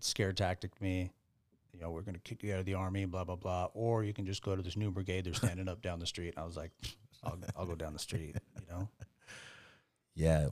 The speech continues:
Speaker 2: wartime military.
Speaker 1: Yeah.
Speaker 2: They weren't kicking out nobody, bro. They
Speaker 1: Yeah,
Speaker 2: needed
Speaker 1: I know.
Speaker 2: everybody they can get. <laughs>
Speaker 1: Yeah.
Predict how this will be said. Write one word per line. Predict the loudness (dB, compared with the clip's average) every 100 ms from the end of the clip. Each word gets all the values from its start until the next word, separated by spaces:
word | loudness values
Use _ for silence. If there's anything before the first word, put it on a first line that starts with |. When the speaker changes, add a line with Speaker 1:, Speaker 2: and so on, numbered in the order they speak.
| 6
Speaker 2:
wartime | 12 12 12 12 10 8 6
military. | 2 2 0 0 -2 -6 -8
Speaker 1:
Yeah. | -6 -6 -4 2
Speaker 2:
They |
weren't | 4 4
kicking | 2 2 2
out | 2
nobody, | 2 2 2 2 0
bro. | 0 2
They | 4
Speaker 1:
Yeah, | 6 6
Speaker 2:
needed | 4 2
Speaker 1:
I |
know. | 2
Speaker 2:
everybody | 2 2 6
they | 6
can | 6 4 6
get. | 6 6
<laughs> | 6 2
Speaker 1:
Yeah. | 0